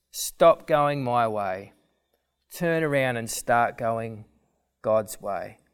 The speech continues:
The Bible calls this repentance, "Stop going my way, turn around and start going God's way." This repentance is just a simple acknowledge-, acknowledgement, "God, I am not qualified to run my own life,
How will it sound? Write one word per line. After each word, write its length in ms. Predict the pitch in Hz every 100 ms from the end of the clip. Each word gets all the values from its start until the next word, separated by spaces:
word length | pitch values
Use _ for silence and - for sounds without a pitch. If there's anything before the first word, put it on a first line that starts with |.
| _ _ _ -
The 80 |
Bible 240 | 143 160 160
calls 240 | - 170
this 180 | 156 -
repentance, 520 | 156 - 131 127 117
"Stop 420 | - - 170 -
going 420 | 165 151 147 143 123 _ _ _
my 200 | 123 127
way, 240 | 120 113 113
turn 360 | - 151 147
around 440 | 143 131 113 104 - _ - - _ _ -
and 160 | 120
start 400 | - 127 120 107
going 460 | 117 113 113 110 104 _ _ _ _ _
God's 360 | - 113 107 -
way." 160 | 110 107
This 260 | 175 -
repentance 600 | 170 - 165 165 - 151
is 100 | 139
just 260 | - 165 -
a 80 | 139
simple 420 | - 175 - 165
acknowledge-, 500 | 147 131 127 131 127 _ _ _
acknowledgement, 760 | - 127 135 139 - 127 - -
"God, 500 | 156 156 156 151 143 - _ - _ _ -
I 140 | 131
am 160 | 131 143
not 240 | 147 -
qualified 1040 | - - 156 147 123 - 117 113 104 104 - _ _ _ -
to 160 | 131
run 320 | 117 123 127
my 320 | 123 123 120 123
own 120 | 113
life, 580 | 95 92 107 - -